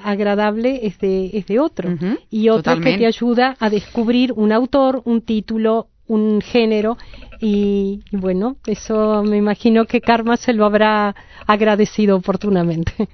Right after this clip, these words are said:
Speaker 2: Sí, totalment,
Speaker 1: Mm.
Speaker 2: eh? Aquesta és la màgia. I,
Speaker 1: Mm.
Speaker 2: per cert, estic molt contenta que, Déu-n'hi-do, no? La gent
Speaker 1: Mm.
Speaker 2: ha regalat molta cultura aquest, eh, aquesta, aquest Nadal.
Speaker 1: Pues sí,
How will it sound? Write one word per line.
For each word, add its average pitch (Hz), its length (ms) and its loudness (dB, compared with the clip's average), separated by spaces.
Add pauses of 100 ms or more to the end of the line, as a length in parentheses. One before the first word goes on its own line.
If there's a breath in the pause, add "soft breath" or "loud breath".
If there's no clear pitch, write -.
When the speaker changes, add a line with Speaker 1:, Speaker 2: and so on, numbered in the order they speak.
Speaker 2:
Sí, 160 220 -12
totalment, 175 500 -4
Speaker 1:
Mm. - 20 -2
Speaker 2:
eh? 254 240 -2
Aquesta 165 500 -2
és 185 120 -4
la 170 180 0
màgia. 143 540 -2
I, 131 160 -2
Speaker 1:
Mm. 202 60 -6
Speaker 2:
per 143 100 -2
cert, 170 320 -8
estic 151 200 -10
molt 160 140 -8
contenta 165 460 -6
que, 160 280 -6
Déu-n'hi-do, 180 520 -4
no? 156 180 -6
La 202 200 -4
gent 151 180 -6
Speaker 1:
Mm. - 20 -4
Speaker 2:
ha 220 60 -4
regalat 151 460 -6
molta 151 320 -4
cultura 151 420 -6
aquest, 135 240 -12
eh, 135 320 -8
aquesta, 143 500 -12
aquest 135 240 -12
Nadal. 139 300 -4 (160)
Speaker 1:
Pues 220 160 -6
sí, 269 340 -8